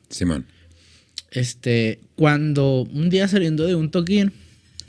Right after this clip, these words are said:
Speaker 2: se toparon a otra camioneta, a un lado de ellos en un semáforo. Se la topan.
Speaker 1: Ujú.
Speaker 2: Este T K iba en la parte de atrás, nada más iba oyendo la acción.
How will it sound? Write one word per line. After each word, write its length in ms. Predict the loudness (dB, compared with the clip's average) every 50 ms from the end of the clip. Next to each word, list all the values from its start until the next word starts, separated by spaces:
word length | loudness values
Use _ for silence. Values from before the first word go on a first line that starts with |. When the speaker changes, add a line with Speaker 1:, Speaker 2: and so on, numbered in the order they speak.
| -20 -20 _ _ _ _ _ _
Speaker 2:
se 180 | _ -4 -4 -2
toparon 680 | -2 -2 -4 -4 -4 -4 -2 0 0 0 -2 -4 -6 -10 _ _ _
a 380 | -4 -2 0 0 0 -2 -4 -8 -16 _ _ _ _ _
otra 280 | -10 -8 -6 -6 -6 -6
camioneta, 640 | -4 -4 -2 -2 -2 -2 -4 -6 -4 -6 -6 -6 -8 -16 -20 _ _ _ _ _
a 80 | -8 -6
un 160 | -4 -4 -2
lado 160 | -2 0 0
de 60 | 0 -2
ellos 180 | -4 -4 -6
en 100 | -6 -6
un 60 | -6
semáforo. 460 | -6 -6 -6 -6 -6 -8 -8 -10 -10 -12 -16 _ _ _ _ _ _ _ _ _ _ _ _ _
Se 120 | -8 -4
la 140 | -4 -4 -2
topan. 420 | -2 -2 -4 -2 -2 -4 -4 -4 -8 -14 _ _ _ _
Speaker 1:
Ujú. 260 | -8 -6 -6 -6 -6 -8 -12 _ _
Speaker 2:
Este 400 | -6 -6 -6 -4 -2 -2 -2 -2
T 240 | -2 -4 -4 -4 -4
K 180 | -4 -4 -2 -2
iba 240 | -2 -2 -4 -4 -4
en 80 | -4
la 140 | -6 -6 -6
parte 240 | -6 -8 -6 -6 -6
de 60 | -8
atrás, 440 | -6 -6 -6 -6 -6 -6 -10 -10 -8
nada 180 | -6 -6 -4
más 240 | -4 -6 -6 -6 -8
iba 120 | -10 -10 -10
oyendo 320 | -10 -12 -12 -10 -8 -6
la 80 | -6 -8
acción. 360 | -8 -8 -8 -8 -8 -8 -10